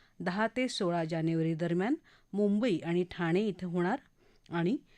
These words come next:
देशाच्या उत्तर भागात थंडीची तीव्र लाट. जम्मू काश्मीर, लडाख या केंद्रशासित प्रदेशात राष्ट्रीय महामार्गावर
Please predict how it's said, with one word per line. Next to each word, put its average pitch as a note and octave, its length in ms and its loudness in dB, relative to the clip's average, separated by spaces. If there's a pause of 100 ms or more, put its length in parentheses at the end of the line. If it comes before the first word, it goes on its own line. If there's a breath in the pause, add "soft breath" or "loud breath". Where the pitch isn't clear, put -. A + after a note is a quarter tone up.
(220 soft breath)
देशाच्या C4+ 560 2
उत्तर G3+ 300 -2
भागात F#3+ 340 0 (140)
थंडीची F#3 440 -2 (140)
तीव्र B3 280 0
लाट. D#3 220 0 (520 soft breath)
जम्मू G#3+ 240 4
काश्मीर, C4 480 0
लडाख F3 360 2 (160)
या F3 120 -2
केंद्रशासित F#3+ 840 -2
प्रदेशात E3+ 480 -2 (400 soft breath)
राष्ट्रीय G#3 460 2
महामार्गावर F3+ 960 0